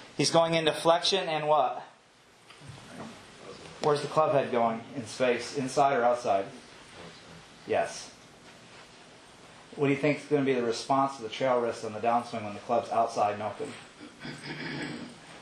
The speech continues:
You're gonna under twist and go where? Everybody go with your trail wrist.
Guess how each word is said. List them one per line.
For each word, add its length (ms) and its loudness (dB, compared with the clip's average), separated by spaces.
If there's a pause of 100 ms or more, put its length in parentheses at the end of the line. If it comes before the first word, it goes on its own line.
(120)
You're 140 -6
gonna 200 2
under 300 2
twist 300 0
and 100 -4
go 140 6
where? 240 2 (840)
Everybody 260 4
go 280 4
with 120 4
your 120 -2
trail 260 2
wrist. 360 0